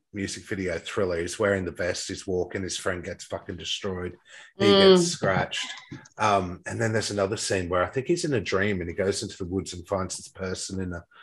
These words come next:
Speaker 1: a hospital bed. It fucking terrified the shit out of me. Um, the Teen Wolf movies,
Speaker 2: Mm,
Speaker 1: as
Speaker 2: yes.
Speaker 1: you said, with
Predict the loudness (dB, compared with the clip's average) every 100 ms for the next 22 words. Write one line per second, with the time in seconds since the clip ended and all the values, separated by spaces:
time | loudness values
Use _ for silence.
0 | -10 -4 -2 -2 -4 -4 -4 -6 -6 -10
1 | -10 -10 -10 -8 -8 -4 -6 -6 -8 -8
2 | -10 -12 -14 -16 -18 _ _ _ -20 -20
3 | -20 -20 -6 -2 -2 -4 -10 -8 -6 -2
4 | -4 -4 -6 -6 -6 -10 -18 -20 -20 _
5 | _ _ -10 -6 -4 -4 -6 -8 -2 2
6 | 2 2 -4 -4 -8 -14